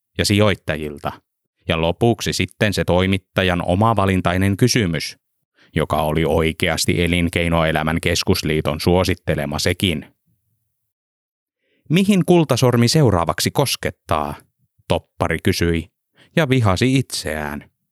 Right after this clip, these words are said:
sekä koko maailmaa. Pentti makusteli kysymystä ja sanoi, ettei hän nyt mikään kultasormi tässä ollut. Vuoden kainuulaiseksi olisi hyvä päätyä, sillä se auttaisi saamaan Liisan muuttamaan luokse.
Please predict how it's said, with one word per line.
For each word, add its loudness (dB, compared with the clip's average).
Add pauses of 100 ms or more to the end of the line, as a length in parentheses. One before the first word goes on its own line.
sekä -2
koko 0
maailmaa. -2 (1900)
Pentti 2
makusteli 2
kysymystä 0
ja 2
sanoi, 2
ettei -2
hän -6
nyt -4 (100)
mikään -2
kultasormi 0
tässä -2
ollut. -6 (840)
Vuoden 4
kainuulaiseksi 0
olisi 2
hyvä 2
päätyä, -4 (460)
sillä 2
se 0
auttaisi 0
saamaan 2
Liisan 0
muuttamaan 0
luokse. 0